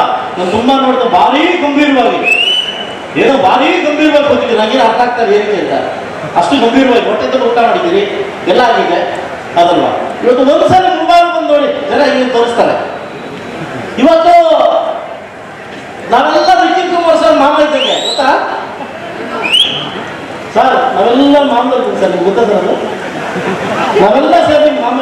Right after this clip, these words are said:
ಇದ್ದೀವಿ, ಎಲ್ಲರೂ ಮಾಮನವರು. ಗೊತ್ತಾ ವಿಷಯ ಅದು? ಏ, ಗೊತ್ತಿಲ್ವಾ? ನಮ್ಮ ಹೆಣ್ಮಗಳನ್ನ ನಿಮ್ಮ ಅಪ್ಪ ಕೊಟ್ಟಿದ್ದೀವಿ. ಅದಕ್ಕೆ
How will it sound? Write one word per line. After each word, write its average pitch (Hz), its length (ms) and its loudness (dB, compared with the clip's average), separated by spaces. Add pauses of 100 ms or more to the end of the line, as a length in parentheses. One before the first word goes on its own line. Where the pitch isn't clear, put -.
ಇದ್ದೀವಿ, 220 240 -4
ಎಲ್ಲರೂ 269 200 4
ಮಾಮನವರು. - 360 2 (1000)
ಗೊತ್ತಾ 349 260 4
ವಿಷಯ 320 180 0
ಅದು? 269 200 0 (1200)
ಏ, 277 60 4 (380)
ಗೊತ್ತಿಲ್ವಾ? 277 380 2 (1700)
ನಮ್ಮ 247 200 4
ಹೆಣ್ಮಗಳನ್ನ 330 560 4 (140)
ನಿಮ್ಮ 302 140 2
ಅಪ್ಪ 285 160 -2 (100)
ಕೊಟ್ಟಿದ್ದೀವಿ. 302 420 -2 (2500)
ಅದಕ್ಕೆ - 300 2